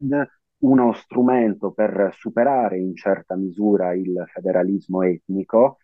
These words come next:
che mai ha riscosso particolari fortune all'interno, eh, del, eh, pubblico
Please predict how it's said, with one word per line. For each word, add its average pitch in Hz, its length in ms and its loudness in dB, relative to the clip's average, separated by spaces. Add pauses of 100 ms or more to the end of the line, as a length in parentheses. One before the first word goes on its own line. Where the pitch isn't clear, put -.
(580)
che - 220 -10
mai 95 640 -2
ha 92 240 -4
riscosso 98 720 0
particolari 98 720 2
fortune 101 680 4
all'interno, 92 1120 0 (380)
eh, 90 260 0
del, 92 640 2
eh, 85 380 -8 (100)
pubblico 98 840 2